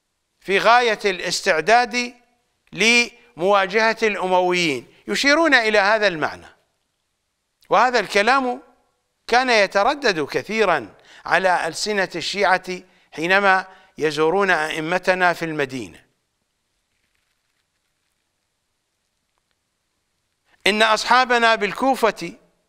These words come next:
في العراق "جماعة كثيرة، فلو أمرتهم لأطاعوك واتبعوك".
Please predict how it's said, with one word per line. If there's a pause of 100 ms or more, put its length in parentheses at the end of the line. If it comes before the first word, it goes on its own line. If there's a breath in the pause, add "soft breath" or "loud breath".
(180)
في
العراق (840)
"جماعة
كثيرة، (500 soft breath)
فلو
أمرتهم (220 soft breath)
لأطاعوك (720)
واتبعوك".